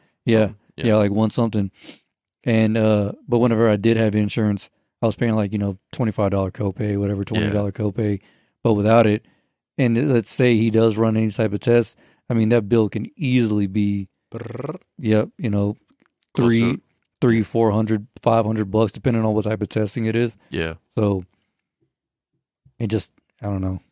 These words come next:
Speaker 1: It ju-, it just depends, really.
Speaker 3: Right. God damn.
Speaker 1: Yeah.
Speaker 3: Was
Speaker 1: I
Speaker 3: that your
Speaker 1: know.
Speaker 3: stomach?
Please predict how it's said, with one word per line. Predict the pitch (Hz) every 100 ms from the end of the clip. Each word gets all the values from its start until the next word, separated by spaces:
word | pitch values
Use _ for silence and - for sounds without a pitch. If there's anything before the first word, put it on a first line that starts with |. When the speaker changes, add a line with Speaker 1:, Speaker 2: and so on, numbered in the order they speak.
| -
Speaker 1:
It |
ju-, | 104 156
it | 131
just | 120
depends, | - 95 110 101
really. | 101 98 - _ -
Speaker 3:
Right. | 123 104 98 _ _ _ _ _ _ _ _ _ _ _ _ _ -
God | 120
damn. | 107 147 113 _ _ _ -
Speaker 1:
Yeah. | 98 87 _ _ _ _ _ _ _
Speaker 3:
Was | 104
Speaker 1:
I |
Speaker 3:
that | 101
your |
Speaker 1:
know. | 147
Speaker 3:
stomach? | - 113 175